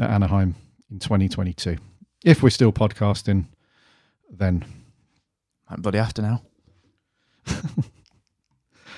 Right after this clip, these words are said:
Speaker 1: Might bloody have to now. Moving on. Dude, frickin' love Star Wars Lego.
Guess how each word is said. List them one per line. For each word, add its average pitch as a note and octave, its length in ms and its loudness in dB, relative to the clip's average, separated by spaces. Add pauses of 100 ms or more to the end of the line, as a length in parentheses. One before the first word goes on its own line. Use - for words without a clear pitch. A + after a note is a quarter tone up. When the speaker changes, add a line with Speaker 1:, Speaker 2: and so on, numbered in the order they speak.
(220)
Speaker 1:
Might G#2 120 -10
bloody F#2+ 180 -4
have G2+ 140 -2
to F#2 100 -6
now. G2 180 -2 (480)
Moving A#2+ 260 8
on. C#3+ 280 10 (1000)
Dude, A2 320 6 (1300)
frickin' - 560 4
love A2 160 8
Star G#2+ 260 4
Wars F#2 220 -2
Lego. G2 300 0